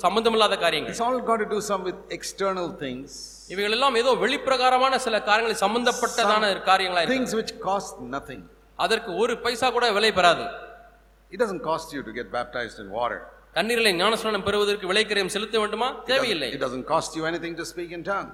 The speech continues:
Speaker 1: அந்நிய பாஷை பேசுவதற்கு என்ன விலைக்கிரயம் செலுத்த வேண்டும்? ஒன்றுமில்லை.
Speaker 2: It doesn't cost you anything to stop praying to May, for Mary or to the dead.
Speaker 1: மரியாள் இடத்திலே ஜெபிப்பதற்கு வேண்டுவதற்கோ அல்லது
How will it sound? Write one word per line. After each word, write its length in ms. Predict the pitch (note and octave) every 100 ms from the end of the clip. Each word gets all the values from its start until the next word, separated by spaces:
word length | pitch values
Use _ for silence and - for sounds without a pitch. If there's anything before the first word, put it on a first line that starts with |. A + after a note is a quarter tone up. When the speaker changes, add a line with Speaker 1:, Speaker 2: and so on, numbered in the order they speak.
| -
Speaker 1:
அந்நிய 240 | F3 A#3+ A#3+
பாஷை 260 | A#3 A3+
பேசுவதற்கு 480 | G#3+ A#3 A#3 A3 F#3+
என்ன 140 | G3+ B3
விலைக்கிரயம் 460 | A3+ A#3+ A#3+ A3+ A#3+
செலுத்த 200 | A#3 A#3+
வேண்டும்? 280 | A#3+ C#4 C#4+ -
ஒன்றுமில்லை. 460 | B3 C4 A3+ G3 C3+ - -
Speaker 2:
It 60 | F#3+
doesn't 220 | C#3+ B2+ C#3
cost 200 | C3+ -
you 60 | C#3
anything 280 | C#3 C#3+ D3 D3+ C#3+ -
to 60 | D3 -
stop 200 | C#3+ C#3 -
praying 240 | C3 C3+ C3+ C3
to 60 | B2+ B2+
May, 120 | B2+ -
for 100 | B2 A#2+
Mary 280 | B2+ C3+ C#3
or 100 | B2+ B2+
to 80 | C#3
the 60 | C#3+
dead. 220 | F#3 E3 - - -
Speaker 1:
மரியாள் 460 | D#3+ G#3+ G#3+ G#3
இடத்திலே 380 | G3 G3 G3 F#3+
ஜெபிப்பதற்கு 580 | D#3+ F#3+ G#3+ G#3 G3+ F#3
வேண்டுவதற்கோ 520 | G#3+ G#3+ G3+ G3+ A#3 A#3+
அல்லது 240 | G3+ F#3